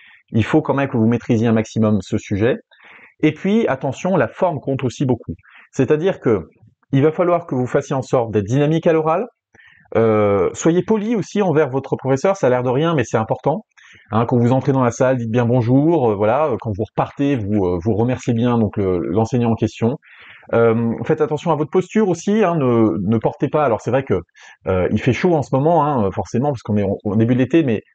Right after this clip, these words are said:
voilà, évitez par exemple de venir en short, hein, euh, donc voilà, donc essayez de, de venir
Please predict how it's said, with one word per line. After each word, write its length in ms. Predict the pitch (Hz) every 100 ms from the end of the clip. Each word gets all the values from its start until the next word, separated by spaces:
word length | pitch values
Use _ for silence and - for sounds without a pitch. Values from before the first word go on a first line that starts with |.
| -
voilà, 240 | 113 101
évitez 340 | 107 110 135 113
par 140 | 98
exemple 200 | 101 117
de 60 | 104
venir 220 | 110 113
en 80 | 117
short, 320 | - 120 -
hein, 220 | 110 113
euh, 120 | 87
donc 120 | 85 87
voilà, 220 | 98 135
donc 140 | 110 -
essayez 360 | 87 - 127 113
de, 120 | 104
de 120 | 104
venir 360 | 101 131 123